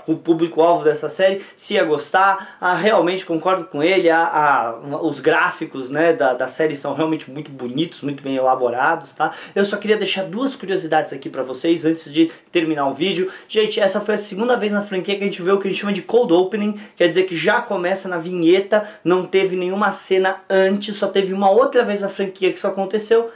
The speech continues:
Você sabe quando foi? Deixa aqui no comentário, vamos ver se você acerta. Outra coisa que eu queria falar é que eu gostei bastante daquele flashback da Mariner, tal, no, no passado dela, usando o uniforme do Primeiro Contato.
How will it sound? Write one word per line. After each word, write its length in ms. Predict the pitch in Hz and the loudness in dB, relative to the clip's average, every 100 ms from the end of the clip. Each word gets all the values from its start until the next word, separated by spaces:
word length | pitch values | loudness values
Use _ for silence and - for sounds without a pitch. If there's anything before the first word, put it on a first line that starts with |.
| - | -8
Você 160 | - 202 | -4 0
sabe 280 | - 208 | 0 0
quando 160 | 190 190 | -2 -6
foi? 300 | 185 240 247 - - | 2 4 4 -2 -2
Deixa 280 | 208 247 240 | 4 4 2
aqui 140 | 233 | -2
no 80 | 220 | -2
comentário, 600 | 208 202 190 190 190 190 | -2 0 0 2 2 2
vamos 200 | 196 190 | 0 0
ver 120 | 190 | 0
se 120 | 190 | -2
você 220 | 156 156 208 | -2 -2 -2
acerta. 460 | 208 202 208 - - - | 2 2 2 -2 -10 -4
Outra 240 | 233 240 233 | 0 2 2
coisa 180 | 214 208 | 0 0
que 60 | |
eu 40 | 196 | -2
queria 100 | 196 | 0
falar 280 | 190 208 214 | 4 4 4
é 40 | |
que 160 | 208 220 | 2 4
eu 140 | 226 | 4
gostei 280 | 214 202 220 | 4 0 2
bastante 420 | 208 202 233 240 | 2 2 0 0
daquele 320 | 226 202 196 185 | 0 0 -2 -4
flashback 760 | - 220 247 - 185 190 202 | 0 2 2 -2 0 0 0
da 140 | 190 190 | -2 0
Mariner, 520 | 170 185 196 208 208 - - | 4 4 2 0 -4 -12 -4
tal, 340 | 160 190 220 - - | 2 2 2 -4 -6
no, 360 | 175 175 175 165 | 2 6 6 6
no 120 | 170 | 2
passado 480 | 165 165 180 170 165 | 0 2 2 0 2
dela, 480 | 160 190 202 196 - | 4 4 4 2 -2
usando 520 | 170 175 147 190 180 185 | 0 2 4 2 2 0
o 140 | 190 | 2
uniforme 560 | 190 170 - 180 180 175 | 2 0 2 2 2 -2
do 100 | 170 | -2
Primeiro 420 | 175 170 180 170 | 0 4 4 4
Contato. 840 | 170 151 139 180 196 214 214 214 | 2 0 2 2 4 2 -2 -6